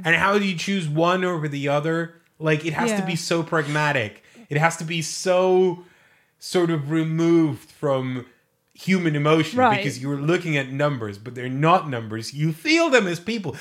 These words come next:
Speaker 1: I don't know why this game manages to,
Speaker 2: <laughs>
Speaker 1: to elicit that feeling.
Speaker 2: Well, that's what I
Speaker 1: you
Speaker 2: meant,
Speaker 1: know?
Speaker 2: though, yeah.
Speaker 1: Yeah,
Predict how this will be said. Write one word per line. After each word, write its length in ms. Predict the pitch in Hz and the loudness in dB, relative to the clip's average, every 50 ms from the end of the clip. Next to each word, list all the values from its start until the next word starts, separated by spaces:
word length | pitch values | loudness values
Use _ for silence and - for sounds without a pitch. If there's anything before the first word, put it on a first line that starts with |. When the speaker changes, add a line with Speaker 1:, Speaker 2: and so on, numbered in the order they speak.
| - - - | -10 -4 -2
Speaker 1:
I 80 | 180 | 0
don't 140 | 190 233 269 | 2 2 2
know 100 | 311 330 | 2 2
why 300 | 311 254 233 233 226 220 | 2 4 4 4 4 2
this 220 | 208 185 160 147 | 0 -2 -4 -4
game 280 | 147 180 175 170 165 160 | -4 -4 -4 -2 -2 -2
manages 520 | 143 139 139 - 139 330 190 147 330 233 | -2 -2 0 0 0 0 2 0 0 2
to, 280 | - 285 220 175 151 139 - - 247 | 2 2 4 4 2 0 0 -4 -14
Speaker 2:
<laughs> 140 | _ _ - | _ _ -6
Speaker 1:
to 260 | - 202 208 190 160 175 | -2 -2 -2 0 0 0
elicit 440 | 175 175 185 208 208 - 196 156 | 2 4 2 2 2 0 -4 -2
that 260 | 139 135 123 117 113 - | 0 2 2 2 0 -2
feeling. 220 | - 151 143 143 | -2 -2 0 2
Speaker 2:
Well, 80 | 370 415 | 4 4
that's 160 | 427 427 - | 4 4 4
what 80 | 427 | 4
I 40 | 359 349 | 4 4
Speaker 1:
you 40 | |
Speaker 2:
meant, 180 | 359 403 - - 233 | 4 2 2 2 0
Speaker 1:
know? 100 | 233 220 208 | 0 0 -2
Speaker 2:
though, 120 | 196 190 | -2 -4
yeah. 240 | 202 247 311 349 240 | -2 0 0 0 0
Speaker 1:
Yeah, 440 | 151 123 135 143 139 123 110 107 110 | 0 2 2 2 4 2 2 0 -2